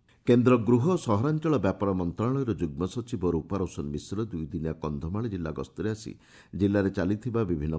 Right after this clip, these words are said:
ପ୍ରକଳ୍ପ ଏବଂ ଉନ୍ନୟନମୂଳକ କାର୍ଯ୍ୟଗୁଡ଼ିକର ସମୀକ୍ଷା କରିଛନ୍ତି। ଦାରିଙ୍ଗିବାଡ଼ି, ଫିରିଙ୍ଗିଆ, ଫୁଲବାଣୀ ଅଞ୍ଚଳ ବୁଲି ଦେଖିବା ସହିତ କଫି ଚାଷର ଅଧିକ ଉନ୍ନତି କିପରି କରାଯାଇପାରିବ, ସେ ସମ୍ବନ୍ଧରେ ଜିଲ୍ଲା ପ୍ରଶାସନ ସହିତ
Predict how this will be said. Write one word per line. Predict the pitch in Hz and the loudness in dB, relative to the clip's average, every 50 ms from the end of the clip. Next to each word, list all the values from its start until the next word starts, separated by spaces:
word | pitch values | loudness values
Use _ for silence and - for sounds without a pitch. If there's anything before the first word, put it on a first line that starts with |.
| 78 - | -4 -6
ପ୍ରକଳ୍ପ | 78 80 - - 104 104 - 110 | -8 -6 -2 -2 -4 -2 -2 -4
ଏବଂ | 95 82 85 80 - - | -2 -2 -2 -4 -4 -6
ଉନ୍ନୟନମୂଳକ | - 80 80 82 90 101 110 113 107 104 95 87 - 85 - - | -6 -6 -4 -2 -2 -2 -2 -2 -2 -2 -4 -4 -6 -10 -8 -6
କାର୍ଯ୍ୟଗୁଡ଼ିକର | 73 67 60 71 80 80 98 95 - - - 76 - | -6 -6 -4 -6 -4 -4 -4 -8 -8 -6 -8 -8 -6
ସମୀକ୍ଷା | - 95 90 90 85 - - 80 69 | -4 -4 -4 -4 -6 -6 -8 -10 -10
କରିଛନ୍ତି। | - - 57 58 - - - - - - - - _ - - - - - - - | -8 -8 -10 -10 -12 -14 -14 -14 -14 -16 -18 -20 _ -20 -20 -20 -20 -18 -10 -4
ଦାରିଙ୍ଗିବାଡ଼ି, | 80 90 85 82 95 98 95 95 90 95 90 98 107 - | -2 0 2 2 2 2 2 2 2 2 0 0 -2 -2
ଫିରିଙ୍ଗିଆ, | - 95 78 80 78 80 80 85 85 85 - | -4 -4 -2 -2 -2 -2 0 0 0 0 -2
ଫୁଲବାଣୀ | - - 82 73 67 78 76 78 78 78 | -6 -8 -6 -4 -4 -4 -2 -2 -2 -4
ଅଞ୍ଚଳ | 76 - 78 73 76 69 | -4 -4 -4 -4 -4 -4
ବୁଲି | 69 76 76 71 65 | -4 -4 -4 -4 -4
ଦେଖିବା | 71 - - - 73 82 | -6 -6 -6 -8 -6 -6
ସହିତ | 80 - - 82 85 85 85 101 101 - | -6 -6 -6 -8 -8 -6 -6 -8 -8 -6
କଫି | - 76 - - - 90 | -6 -8 -8 -6 -8 -8
ଚାଷର | 85 - 87 85 - - 80 76 | -4 -4 -6 -6 -6 -6 -6 -6
ଅଧିକ | 73 69 - 78 - - 78 | -6 -8 -10 -12 -8 -6 -4
ଉନ୍ନତି | 78 76 78 82 85 82 - 95 | -4 -4 -4 -4 -6 -6 -8 -10
କିପରି | - - - - 65 76 73 - | -10 -12 -8 -6 -6 -6 -6 -4
କରାଯାଇପାରିବ, | 73 69 71 65 76 87 98 - 120 104 85 - 57 - - - - - - _ - | -4 -4 -4 -2 -4 -6 -4 -4 -4 -4 -4 -4 -6 -10 -10 -18 -20 -20 -20 _ -6
ସେ | - 113 117 | -2 -2 -2
ସମ୍ବନ୍ଧରେ | 110 - 127 117 95 90 78 67 85 85 104 | 0 0 -2 0 0 -2 -2 -2 -4 -4 -4
ଜିଲ୍ଲା | 104 101 85 80 80 78 | -4 -4 -4 -4 -4 -4
ପ୍ରଶାସନ | - 73 78 - 95 101 - - 120 120 | -6 -8 -6 -6 -8 -8 -8 -8 -10 -8
ସହିତ | 113 - 90 80 73 - | -8 -6 -8 -8 -8 -6